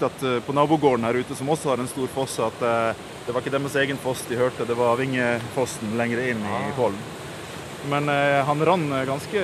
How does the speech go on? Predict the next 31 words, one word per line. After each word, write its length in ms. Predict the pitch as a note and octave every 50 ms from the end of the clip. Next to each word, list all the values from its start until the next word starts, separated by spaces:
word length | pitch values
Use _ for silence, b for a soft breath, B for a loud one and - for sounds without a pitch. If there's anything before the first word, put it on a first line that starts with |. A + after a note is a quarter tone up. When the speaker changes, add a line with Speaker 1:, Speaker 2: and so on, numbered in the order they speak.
| D#3+
Speaker 1:
tidligere 320 | - E3+ E3+ F#3 F3 D3 C#3
denne 240 | C3+ C3+ C#3 C3+ C3
uka, 280 | C#3+ D3 - - B2+ A#2
da 180 | A#2+ A#2+ A#2+
det 80 | A#2+ A#2
var 80 | B2
store 460 | B2 - - - C#3 C#3 D#3+ D#3 C3+ B2
nedbørsmengder, 640 | B2+ C3+ C3 C#3+ D3 C#3 - C#3 B2 B2 A#2 A#2 A#2+
og 300 | A2+ A#2 A#2 A#2 A#2 B2
magasinet 500 | C3 A#2+ C#3 C#3+ - - E3 D3+ C#3 B2+
her 80 | B2
oppe 220 | C3+ D3 - C#3 B2
var 100 | B2 A#2+
fullt, 320 | - - F3+ G3 - -
og 100 | B2+ B2
det 140 | B2+ C3+ C3+
rann 220 | C#3+ D3+ D3+ C3
over, 260 | C3 C#3 D#3 F3+ G3+ F3+
så 220 | - D3+ D3 D#3+
rann 160 | G3 G#3 F#3 C#3+
han 180 | G#2+ A2+ A#2
nesten, 600 | B2+ C3+ - - - - - - C3+ A#2 G#2 G2+
eh, 160 | G#2 G2+ G2
fordomsprakt. 880 | F#2 B2+ B2 A2 A#2+ A2 G#2+ B2 B2 - - - B2+ B2 A#2+ - - -
Da 80 | B2+ B2
Speaker 2:
Ja. 80 | D3 E3
Speaker 1:
hadde 140 | D3 C3
ikke 120 | A2+ - E3+
vi 80 | E3 D3+
klart 280 | - D3 C3+ B2+ -
det. 100 | - A#2